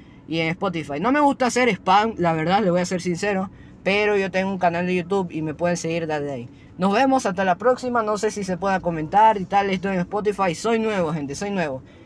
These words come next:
Y también, si so-, si eres de YouTube y me estás escuchando, pues muchas gracias por estar aquí y ver el video. Y si eres de Spotify, muchas gracias por escuchar el podcast.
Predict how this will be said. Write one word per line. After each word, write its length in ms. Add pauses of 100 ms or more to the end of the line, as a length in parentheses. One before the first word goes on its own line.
(100)
Y 240
también, 540
si 180
so-, 180 (140)
si 180
eres 180
de 120
YouTube 420
y 60
me 100
estás 220
escuchando, 520
pues 380
muchas 320
gracias 240
por 140
estar 240
aquí 240
y 300
ver 180
el 80
video. 340 (480)
Y 280
si 100
eres 180
de 60
Spotify, 520
muchas 280
gracias 260
por 100
escuchar 360
el 100
podcast. 480